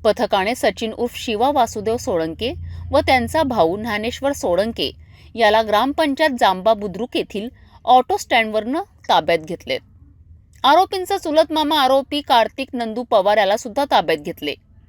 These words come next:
उधारीचे पैसे फेडण्यासाठी पैशाची अत्यंत आवश्यकता असल्याने चोरी केल्याची कबुली आरोपीने दिली. यातील आरोपी ज्ञानेश्वर सोळुंके यांनी यापूर्वी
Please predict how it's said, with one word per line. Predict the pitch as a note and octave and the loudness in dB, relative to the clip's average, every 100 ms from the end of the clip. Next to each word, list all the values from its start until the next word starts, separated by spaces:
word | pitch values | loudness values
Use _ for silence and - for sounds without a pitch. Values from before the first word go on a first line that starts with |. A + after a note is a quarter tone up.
| _ - | _ -16
उधारीचे | G3 G3 F#3+ G3 G#3+ | -2 2 2 0 -4
पैसे | G3+ G3+ G3 A#3 | -2 -2 -2 -4
फेडण्यासाठी | A3+ F3+ G#3+ B3 A#3+ C4 E4 _ - - - | -4 -2 0 0 0 -2 -8 _ -20 -8 2
पैशाची | C#4 C#4+ E4+ - | 2 4 2 2
अत्यंत | F#4+ - D4+ D4 | -2 -2 -2 0
आवश्यकता | E4 G#3+ A3+ G#3+ - F#3 | 2 2 0 -6 -4 -4
असल्याने | - C4+ C4 - - | -2 -4 -4 -8 -4
चोरी | C4 C4+ | -2 -2
केल्याची | E4 E4 D4+ C#4+ D4+ - | -4 -2 -2 -2 -4 2
कबुली | F#3 E3+ E3+ G#3+ - | 0 0 -6 -6 -2
आरोपीने | G#3+ C4 C4+ F#3+ | 0 -2 -4 -6
दिली. | D3+ C3 - - - - - - - - - | -6 -8 -10 -18 -20 -20 -20 -20 -20 -20 -6
यातील | A#3+ C#4 C4+ F4 | 2 4 4 4
आरोपी | F4 E4+ D#4+ F4 | 4 4 2 0
ज्ञानेश्वर | D#4+ C4+ - D4 | 0 -2 -2 -2
सोळुंके | D4+ C#4+ G#3 G#3 A3+ C#4+ | 0 0 0 -4 -4 -2
यांनी | C#4 G3 G#3 | -2 -4 -4
यापूर्वी | G#3+ C4 C#4+ F#3 D3 | -2 -2 -4 -6 -8